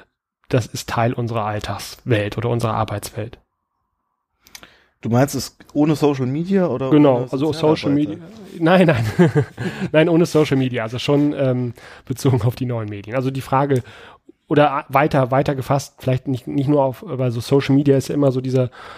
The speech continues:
Speaker 1: ähm, dieser Sammelbegriff für Facebook,
Speaker 2: Mhm.
Speaker 1: et cetera, ähm, vielleicht wirklich das Internet als solches, also die, die, die Form der Kommunikation, die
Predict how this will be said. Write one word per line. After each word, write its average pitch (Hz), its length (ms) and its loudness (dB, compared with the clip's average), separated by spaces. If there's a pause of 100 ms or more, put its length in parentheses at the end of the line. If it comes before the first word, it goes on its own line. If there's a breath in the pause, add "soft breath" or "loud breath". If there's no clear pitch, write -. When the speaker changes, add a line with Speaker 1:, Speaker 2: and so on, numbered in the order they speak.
(200 loud breath)
Speaker 1:
ähm, 123 480 0 (580 loud breath)
dieser 127 760 -4
Sammelbegriff 135 640 4
für - 160 -4
Facebook, 131 460 -2
Speaker 2:
Mhm. 127 100 -2
Speaker 1:
et 117 140 -6
cetera, 135 280 2 (380 loud breath)
ähm, 131 240 2
vielleicht 143 340 2
wirklich 165 220 0
das 147 160 0
Internet 143 420 0
als 107 200 -12
solches, 113 340 -12
also 131 300 -4 (240)
die, 135 360 0
die, 131 220 -4
die 131 160 -4
Form 151 300 4
der 131 80 4
Kommunikation, 131 960 2
die 127 180 -4